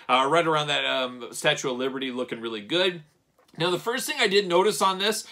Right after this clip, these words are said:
and I've heard this, uh, in the past, and shout out to good brother Jeff George out there, good friend of the channel,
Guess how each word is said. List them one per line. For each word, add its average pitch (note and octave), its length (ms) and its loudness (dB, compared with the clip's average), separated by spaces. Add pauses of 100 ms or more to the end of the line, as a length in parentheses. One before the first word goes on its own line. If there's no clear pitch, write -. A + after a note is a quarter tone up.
(160)
and E3 100 2
I've C#4+ 160 2
heard B3 260 -2
this, F3+ 360 -2
uh, D#3 200 0
in D#3+ 140 -4
the C#3+ 80 -6
past, F#2 500 -6
and G#2 120 -14
shout D4 260 2
out C4 120 4
to F#3+ 60 -6
good F#3+ 200 -4
brother F3+ 340 4
Jeff D#3 320 0
George C#3 340 0
out C3+ 140 0
there, C#3 140 -4
good C4 260 -2
friend D3+ 260 0
of G#2+ 80 -12
the G2+ 60 -14
channel, A#2 460 -8